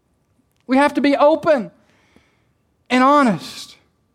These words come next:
I'm, I'm convinced this morning, because I've done it, and, and it's just, I, I, it's what we do as human beings, because honestly,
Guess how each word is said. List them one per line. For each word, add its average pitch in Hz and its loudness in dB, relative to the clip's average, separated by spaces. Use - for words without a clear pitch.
I'm, 285 2
I'm 294 0
convinced 240 0
this 233 -4
morning, 226 0
because 240 0
I've 285 2
done 208 2
it, 185 -2
and, 226 0
and 247 2
it's 262 -2
just, - -6
I, 220 -2
I, 196 -14
it's 240 -2
what 311 4
we 285 2
do 254 2
as 202 -2
human 233 0
beings, 196 0
because 214 -2
honestly, 277 0